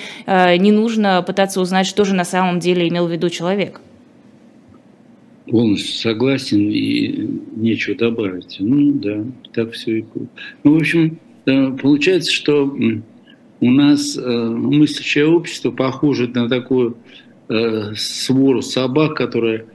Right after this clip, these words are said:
Speaker 2: бегает и лает, э, и то на правительство, то друг на друга. Правительство тоже такая же свора, которая тоже лает то друг на друга, то на оппозицию. В общем, собачья жизнь.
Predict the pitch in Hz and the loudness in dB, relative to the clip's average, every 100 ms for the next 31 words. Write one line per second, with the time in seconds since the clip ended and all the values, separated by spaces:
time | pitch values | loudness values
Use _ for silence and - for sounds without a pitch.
0 | - - _ - 107 113 131 143 110 104 | -20 -20 _ -4 -2 2 2 2 0 -2
1 | 110 113 117 113 113 - 107 107 - - | 0 0 0 0 -4 -4 -2 -2 -4 -2
2 | 113 123 117 - - 147 135 110 113 120 | 2 2 0 -4 0 2 2 2 0 0
3 | 120 - 101 - 117 117 110 104 107 104 | -4 -6 -8 -2 -2 0 -4 -2 0 2
4 | 110 113 104 101 - - - _ - 123 | 2 0 -2 -6 -8 -20 -20 _ 0 2
5 | 139 139 170 - 139 117 110 113 113 107 | 2 0 -4 0 0 0 -4 -4 -2 -2
6 | 104 101 - 110 101 92 101 - 104 - | -2 -4 0 0 0 -4 -6 -2 -2 0
7 | 120 113 107 101 98 - 107 - 98 - | -2 0 0 0 -2 -4 -4 -4 -8 0
8 | 101 98 117 117 107 - 95 95 95 101 | 0 2 -2 -2 -8 -4 -2 -2 -4 -6
9 | 101 113 - 110 98 - - - _ - | -4 -6 -6 -10 -10 -16 -20 -20 _ -6
10 | 127 135 113 - - 120 113 113 - 110 | -2 -2 -2 -4 -6 -4 -2 -2 -4 -4
11 | 101 87 | -6 -8